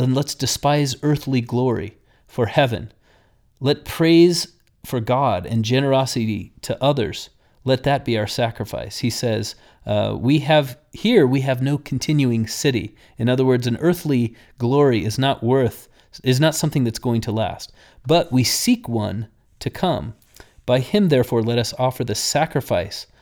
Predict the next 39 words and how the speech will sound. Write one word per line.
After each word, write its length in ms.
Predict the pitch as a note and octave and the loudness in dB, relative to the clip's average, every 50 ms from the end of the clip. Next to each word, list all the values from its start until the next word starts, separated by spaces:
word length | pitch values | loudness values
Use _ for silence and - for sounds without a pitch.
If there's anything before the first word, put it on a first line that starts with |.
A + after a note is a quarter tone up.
| _ _ _ _ _ _ | _ _ _ _ _ _
of 480 | - G#2+ A2 G#2+ A#2 C#3 F3+ G3 - _ _ _ _ _ _ _ _ | -2 0 2 2 2 0 0 -2 -8 _ _ _ _ _ _ _ _
praise 340 | - - A#2 A2 - B2+ - | -10 -4 -2 0 0 0 0
to 100 | - D3+ | -2 -4
God 280 | C#3+ C#3 B2 B2 C#3 D3 | 0 2 2 2 2 0
continually 760 | - - D3+ - - B2+ A2 G#2 G#2 G#2 G2+ G2+ A2+ A#2 - _ _ _ _ _ | -2 -6 -6 -4 -2 -2 -2 0 -2 -2 -2 -4 -6 -8 -10 _ _ _ _ _
and 100 | - A#2 - | -6 -6 -6
to 80 | - G#2+ | -6 -6
be 100 | - A2 | -8 -8
generous 480 | G#2+ - A#2+ A#2 A2+ G#2+ A2 G#2+ - | -6 -4 -4 -4 -2 -2 -4 -6 -6
to 160 | - - - - | -10 -10 -8 -8
others." 400 | F2+ - - A#2+ A#2 - - - - _ _ _ _ _ | -10 -10 -10 -12 -14 -14 -16 -18 -20 _ _ _ _ _
So 120 | - C4 | -10 -4
that's 260 | - D4 E4 - - | -2 -2 -2 -2 -2
the 80 | - F3 | -2 -2
sacrifice 640 | - - F#3+ A#3 A#3+ - F#3+ - E3+ D#3 D3 - | -2 -2 -2 -4 -2 -4 -2 -2 0 -2 -2 0
that 140 | - E3 D3+ | 0 0 2
he 80 | D3 D3+ | 2 0
wants, 420 | E3 G#3 D4 A3 C3 B2 - - | 0 0 0 0 -2 -2 -4 -4
is 100 | - C3 | -6 -6
for 120 | - - D3+ | -4 -2 -2
us 120 | D3+ - - | -2 -2 -2
to 100 | - C3+ | -4 -4
give 160 | C#3 C3 - | -2 -4 -4
thanks 360 | - - E3+ F#3+ A3 A3 - | -4 -2 0 0 0 -2 -2
to 100 | - - | -6 -6
God's 340 | D3 D3 C3 B2 A#2+ A#2 - | -4 -2 -2 -2 -2 -4 -6
name 380 | A2 G#2 G2+ G2+ G#2+ B2 D3+ D3 - - - - _ | -6 -4 -4 -4 -4 -6 -6 -8 -10 -18 -20 -16 _
and 100 | - A#2+ - | -6 -4 -4
to 40 | A2+ | -4
praise 460 | - - - C#3 F#3 A3 G3+ - - | -8 -8 -2 0 2 2 2 0 -2
him 300 | - G2+ G2 G2 A2+ - - _ _ _ _ _ | -4 -6 -6 -6 -8 -10 -14 _ _ _ _ _
and 100 | B2 B2 | 0 0
then 80 | C3 C#3 - | 0 2 0
to 100 | - C#3+ | -2 -4
be 400 | A#2+ - - - - - B2+ A#2 | -4 -8 -12 -12 -4 -4 -2 -2
good 340 | A#2 - D3 D#3+ E3 D#3 | 0 0 2 2 2 0
to 140 | - - C3+ | -2 -2 -2
each 200 | B2 A#2 - - | -2 -2 -2 -2
other. 320 | C#3+ B2+ A2+ G#2 G2+ G2 | -2 -2 0 -2 -6 -8